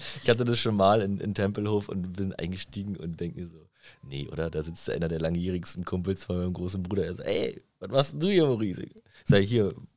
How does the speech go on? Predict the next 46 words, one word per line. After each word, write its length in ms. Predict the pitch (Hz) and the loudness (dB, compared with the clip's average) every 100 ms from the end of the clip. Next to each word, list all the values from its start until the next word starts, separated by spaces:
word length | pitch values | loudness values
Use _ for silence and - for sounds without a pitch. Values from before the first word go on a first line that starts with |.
| _ | _
meine 180 | 101 101 | -4 0
Fahrkarte.“ 340 | 107 98 - - | 2 2 0 0
„Du 100 | 143 | 2
brauchst 280 | 120 110 | 4 4
mir 80 | 107 | 2
keine 240 | 87 85 - | 0 -2 -2
zeigen, 340 | - 78 95 | 0 2 4
<laughs> 60 | 151 | 8
du 60 | |
darfst 260 | 160 139 - | 12 12 8
so 100 | 131 | 4
einsteigen.“ 500 | 101 120 - 92 101 | 4 4 4 2 4
Und 180 | 110 - | 0 0
so. 360 | - - - | -2 -6 -2
Und 140 | 104 104 | -2 2
die, 100 | 113 | 2
die 120 | 110 | 2
Blicke 380 | 92 113 - 139 | 2 4 6 4
von 320 | - 113 107 | 6 4 4
anderen 280 | 110 123 127 | 4 6 4
Fahrgästen, 600 | - 113 120 123 - 117 | 8 8 8 4 4 2
wenn 80 | 107 | 2
du 80 | |
vorne 320 | 110 107 113 120 | 4 4 4 2
stehen 320 | - 107 120 | 2 2 6
bleibst 280 | 117 113 - | 8 8 4
beim 140 | 104 | 2
Busfahrer 360 | 110 113 113 110 | 2 2 4 4
und 120 | 104 | 2
dich 140 | 107 | -2
mit 160 | 104 92 | -2 -2
dem 100 | 98 | -2
über 220 | 92 98 | 0 0
irgendwelche 380 | 95 104 101 107 | 0 0 -2 0
alten 520 | 95 90 101 113 87 | -4 -4 -6 -6 -6
Schoten 380 | 98 110 113 117 | -2 0 0 0
unterhältst 500 | 104 98 95 101 - | -2 0 0 -2 -2
aus 140 | 98 | -4
der 140 | - 95 | -2 -2
Jugend 380 | 101 104 104 110 - - | 0 0 -2 -4 -12 -8
und 80 | 87 | -4
alle 120 | 92 | -2
denken 240 | 82 87 85 | -2 -4 -4
sich 180 | 85 | -6
so, 100 | - | -8
„Okay, 220 | - - | -12 -16